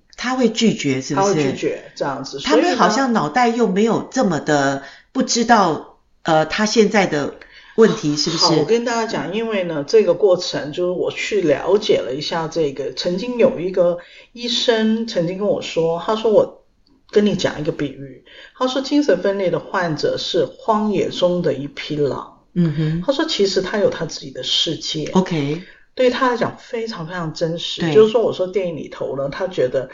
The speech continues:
Speaker 2: 那一些人哦，就是后来跟他一生都共存的那些人，
Speaker 1: 对，对。
Speaker 2: 对他来讲是非常真实。
Speaker 1: 真实。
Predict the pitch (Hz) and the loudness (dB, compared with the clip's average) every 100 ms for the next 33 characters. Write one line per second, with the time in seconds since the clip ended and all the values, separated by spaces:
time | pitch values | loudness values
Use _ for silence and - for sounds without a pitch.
0 | - - 240 226 196 - 185 170 156 151 | -14 0 2 2 0 2 2 2 0 -4
1 | - 143 156 120 - _ - 233 226 269 | -4 -10 -10 -10 -12 _ -2 -2 2 4
2 | 214 - - 208 220 185 - - 233 233 | 4 2 -2 -6 -6 -6 -8 -10 -8 0
3 | 233 214 202 254 202 170 - - - 151 | 2 2 2 4 2 2 -6 -8 -10 -8
4 | 175 190 165 131 - 160 139 - 294 262 | 2 4 4 2 -2 -4 -6 -6 -4 -2
5 | 277 262 202 170 185 135 214 214 - 277 | 2 2 2 -2 -4 -4 -4 -6 -6 -2
6 | - 185 175 196 190 - 151 147 | -2 -2 2 2 2 -2 -2 -4